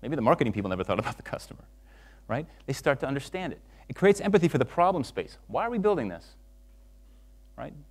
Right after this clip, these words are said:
I, I've talked to so many developers and so many organizations who have no idea why they're actually building a feature. There's empathy for that.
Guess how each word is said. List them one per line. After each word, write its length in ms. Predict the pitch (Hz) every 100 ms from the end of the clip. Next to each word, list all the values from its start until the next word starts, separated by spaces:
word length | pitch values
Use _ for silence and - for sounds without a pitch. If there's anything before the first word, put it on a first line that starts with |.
| - - -
I, 80 | -
I've 120 | 151
talked 180 | 185 -
to 60 | 151
so 220 | - 185
many 160 | 196
developers 380 | 156 139 143 120
and 80 | 107
so 100 | 151
many 120 | 151
organizations 540 | 127 120 110 117 104 - - -
who 80 | 139
have 100 | 147
no 160 | 170 175
idea 240 | 170 165
why 180 | 131 147
they're 120 | 156
actually 260 | 131 - 120
building 240 | 107 107
a 40 |
feature. 360 | 104 175 - 73 - - -
There's 140 | 107 -
empathy 260 | 143 139
for 120 | 107 87
that. 160 | 101